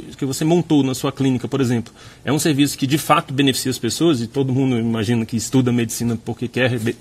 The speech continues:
trazer benefício às pessoas, é importante que todo médico, é, saiba aumentar essa taxa de fechamento, né? Então,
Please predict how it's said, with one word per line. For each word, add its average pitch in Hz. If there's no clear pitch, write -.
trazer 113
benefício 120
às 107
pessoas, 143
é 139
importante 175
que 220
todo 190
médico, 208
é, 131
saiba 156
aumentar 180
essa 175
taxa 135
de 139
fechamento, 156
né? 131
Então, 170